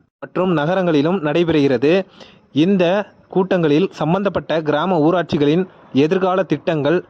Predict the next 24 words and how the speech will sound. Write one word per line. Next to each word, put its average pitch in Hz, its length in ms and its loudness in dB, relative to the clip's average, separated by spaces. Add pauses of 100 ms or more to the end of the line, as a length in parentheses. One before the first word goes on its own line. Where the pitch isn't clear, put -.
(120)
நடைபெறும் 175 540 0
வளர்ச்சிப் 156 380 -2
பணிகள், 143 400 0 (300)
திடக்கழிவு 180 540 0
மேலாண்மை 156 540 0
மற்றும் 147 580 -4
பொதுமக்களுடைய 160 880 2 (180)
பொது 175 260 2
கோரிக்கைகள் 170 580 0
அனைத்தும் 156 540 -2 (640)
உள்ளடக்கிய 151 540 -2
பல்வேறு 160 440 0
அம்சங்கள் 165 480 0
குறித்து 139 360 2
விவாதிக்கப்பட்டு 156 840 -2
தீர்மானங்கள் 170 680 0
நிறைவேற்றப்படுகிறது. 139 1080 0 (380)
இக்கூட்டங்களில், 170 840 -2 (480)
இந்த 143 320 -4
கிராம 135 260 -2
சபை 139 220 -2
கூட்டங்களில் 127 540 0
இளைஞர்கள் 135 500 0
அதிகமாக 139 540 0